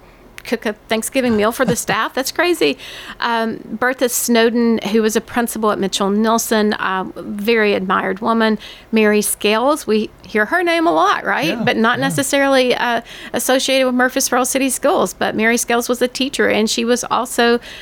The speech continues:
Speaker 1: uh, served as a councilwoman. Um, so that's amazing. Uh, Mary Wade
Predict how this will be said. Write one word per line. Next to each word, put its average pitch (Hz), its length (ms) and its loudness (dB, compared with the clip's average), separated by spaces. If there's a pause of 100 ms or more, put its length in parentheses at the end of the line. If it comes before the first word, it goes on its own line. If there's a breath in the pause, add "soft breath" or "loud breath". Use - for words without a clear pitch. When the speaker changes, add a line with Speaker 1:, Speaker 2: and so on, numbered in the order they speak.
(140 loud breath)
Speaker 1:
uh, 226 200 -2
served 233 440 0 (100)
as 226 240 -4
a 233 60 -2
councilwoman. 175 1120 -2
Um, 190 400 -4 (240)
so 196 260 -4 (160)
that's - 420 -4
amazing. 214 600 0 (420 loud breath)
Uh, 196 220 -4
Mary 226 400 4
Wade 214 480 2